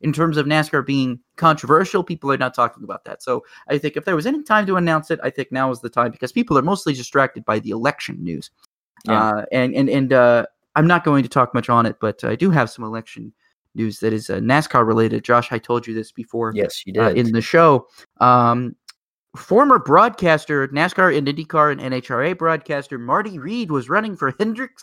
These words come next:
Speaker 1: County, Indiana County Council. He has unfortunately lost that run, that race. I say unfortunately because I think we all kind of wanted to see what it would be like to see Marty Reed in a post, uh, sportscasting role.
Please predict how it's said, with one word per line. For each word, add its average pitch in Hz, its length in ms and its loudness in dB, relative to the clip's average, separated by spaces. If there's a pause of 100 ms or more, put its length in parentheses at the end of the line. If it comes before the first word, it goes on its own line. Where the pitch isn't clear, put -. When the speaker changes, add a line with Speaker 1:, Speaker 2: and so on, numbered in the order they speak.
(120)
Speaker 1:
County, 196 400 0
Indiana 151 400 -2
County 131 280 -2
Council. 175 540 -2 (320)
He 160 80 0
has 156 100 2
unfortunately 139 540 -4
lost 151 460 2
that 120 200 -2
run, 117 400 -6 (300)
that 123 180 0
race. 113 380 -6 (260)
I 131 100 2
say 208 200 2
unfortunately 151 580 2
because 139 240 -2
I 151 60 2
think 254 240 -8
we 190 120 0
all 160 360 4 (320)
kind 170 220 0
of 143 180 0
wanted 147 240 -2
to 139 80 -4
see 143 180 -6
what 127 140 -2
it 123 60 -4
would 117 80 -8
be 127 120 -4
like 123 240 2
to 113 460 -4 (280)
see 156 200 -6
Marty 135 320 2
Reed 123 320 -2
in 120 100 -2
a 117 140 -6
post, - 480 0 (560)
uh, 123 560 2 (520)
sportscasting 143 1080 -4
role. 156 460 2